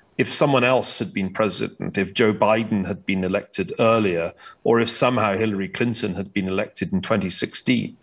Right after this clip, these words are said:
And I think the answer is that it would have been somewhat different. It might have been somewhat better, uh,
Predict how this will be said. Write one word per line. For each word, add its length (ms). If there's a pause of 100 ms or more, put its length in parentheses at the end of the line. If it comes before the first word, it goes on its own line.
(360)
And 100
I 60
think 180
the 120
answer 340
is 120
that 120
it 100
would 140
have 80
been 160
somewhat 580
different. 560 (300)
It 120
might 300
have 120
been 160
somewhat 500
better, 500 (400)
uh, 220